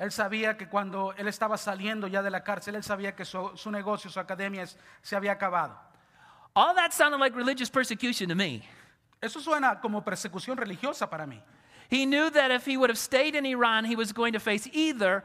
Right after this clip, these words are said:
Speaker 2: a lifetime in prison or death.
Speaker 1: Él sabía que si permanecía ahí en, en, en Irán, iba a enfrentar, eh, su vida com-, eh,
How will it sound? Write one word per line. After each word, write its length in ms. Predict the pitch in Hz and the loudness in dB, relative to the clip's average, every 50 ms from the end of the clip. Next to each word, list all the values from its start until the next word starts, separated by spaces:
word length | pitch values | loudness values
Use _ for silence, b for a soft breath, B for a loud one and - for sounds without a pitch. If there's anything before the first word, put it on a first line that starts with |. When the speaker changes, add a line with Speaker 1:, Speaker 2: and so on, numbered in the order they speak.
| B B - | B B -2
Speaker 2:
a 80 | 185 | 2
lifetime 540 | 202 220 262 277 254 - - 254 247 233 220 | 4 4 4 2 2 -2 -2 -2 0 0 -2
in 80 | 220 208 | -2 0
prison 400 | 220 220 202 202 190 196 196 196 - | 0 0 0 2 0 -2 -4 -2 0
or 100 | 196 196 | 0 0
death. 400 | 175 160 160 131 113 - - - - B B B B | 0 0 -2 -2 -2 -4 -6 -8 -8 B B B B
Speaker 1:
Él 100 | 208 208 | -10 -4
sabía 380 | - 233 208 214 240 277 277 277 | -2 -2 0 2 2 2 2 0
que 80 | 254 | 0
si 100 | 240 - | -10 -8
permanecía 600 | 190 - 208 196 202 190 190 190 - - 226 233 233 | -6 -4 -4 -2 -2 -2 -4 -4 -6 -4 -2 -2 -2
ahí 100 | 240 240 | -2 -2
en, 100 | 233 233 | -4 -6
en, 280 | 175 185 190 208 214 208 | -6 -8 -8 -8 -8 -6
en 140 | 190 196 | -6 -6
Irán, 300 | 196 190 214 220 233 226 - B B B B B | -2 0 0 0 0 -2 -6 B B B B B
iba 220 | 196 214 226 254 | -4 0 0 0
a 20 | |
enfrentar, 640 | 254 247 247 - 208 214 - - 233 247 247 254 247 | 0 -2 -4 -4 -4 -4 2 4 4 4 4 2 -4
eh, 140 | 220 214 220 | -8 -10 -10
su 240 | 190 - - - 220 | -10 -12 -8 -6 -4
vida 320 | 180 240 277 311 302 285 - | -2 -2 -2 0 0 0 -2
com-, 160 | 254 240 208 - - - | -2 -8 -8 -8 -14 -12
eh, 120 | 202 202 | -12 -12